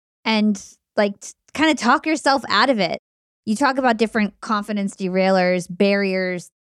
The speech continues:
that prevent us from having confidence. And one of them is head trash. So I feel like this is all sort of related. So talk to us about head trash.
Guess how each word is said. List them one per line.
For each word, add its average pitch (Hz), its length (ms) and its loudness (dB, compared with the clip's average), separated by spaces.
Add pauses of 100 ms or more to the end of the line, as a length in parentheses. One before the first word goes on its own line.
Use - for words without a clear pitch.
(100)
that 175 180 -4
prevent 196 400 0
us 185 220 -2
from 190 160 -4
having 180 240 0
confidence. 180 480 0
And 196 120 4
one 269 120 4
of 302 40 -4
them 247 120 0
is 196 120 -4
head 214 220 2
trash. - 800 -12
So 202 360 2
I - 60 -2
feel 240 180 2
like 240 140 0
this 220 160 -2
is 220 120 0
all 220 200 4
sort 208 220 0
of 196 100 0
related. 190 540 -2
So 190 200 2
talk 240 260 -2
to 381 60 2
us 330 80 0
about 294 220 2
head 240 240 0
trash. 214 440 0